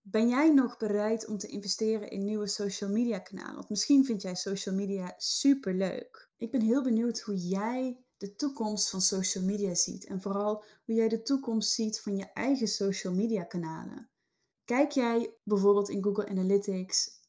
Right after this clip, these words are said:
of dat kanaal succesvol is? Heb jij wel eens berekend of de tijd en geld die jij daarin steekt, of dat rendabel is, of dat wat oplevert?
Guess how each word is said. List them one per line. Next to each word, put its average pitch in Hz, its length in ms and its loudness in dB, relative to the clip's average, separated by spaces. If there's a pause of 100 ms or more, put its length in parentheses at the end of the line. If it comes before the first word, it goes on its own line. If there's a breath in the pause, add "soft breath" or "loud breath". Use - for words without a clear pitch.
(160)
of 254 300 4
dat 196 200 -4
kanaal 185 400 -2
succesvol - 680 0
is? - 580 -8 (220 soft breath)
Heb 240 260 0
jij 214 200 2
wel 202 120 2
eens 196 140 0
berekend 190 840 0
of 208 240 2
de 202 200 0
tijd 226 720 -2
en 185 160 -2
geld 214 340 0
die 214 100 0
jij 180 100 0
daarin 185 300 -4
steekt, - 260 -2
of - 80 -14
dat 220 120 -8
rendabel 196 680 2
is, - 260 -6
of - 40 -20
dat 190 180 -8
wat 185 180 -12
oplevert? - 1000 -4